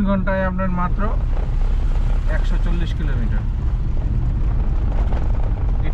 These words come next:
ঘন্টায় একশো চল্লিশ কিলোমিটার। ভাবুন যে রাস্তা কত ভালো। যোরহাট বাইপাস, এখন যোরহাট বাইপাসে আছি। যোরহাট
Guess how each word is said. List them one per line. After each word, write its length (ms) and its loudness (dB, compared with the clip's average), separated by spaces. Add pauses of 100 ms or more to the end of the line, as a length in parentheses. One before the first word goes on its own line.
ঘন্টায় 360 0
একশো 180 0 (100)
চল্লিশ 340 2
কিলোমিটার। 440 0 (100)
ভাবুন 280 0 (380)
যে 60 -2 (120)
রাস্তা 220 0 (100)
কত 120 -2 (160)
ভালো। 180 -2 (1800)
যোরহাট 280 0 (100)
বাইপাস, 360 2 (260)
এখন 140 0 (120)
যোরহাট 320 -2
বাইপাসে 480 0
আছি। 160 2 (2000)
যোরহাট 260 2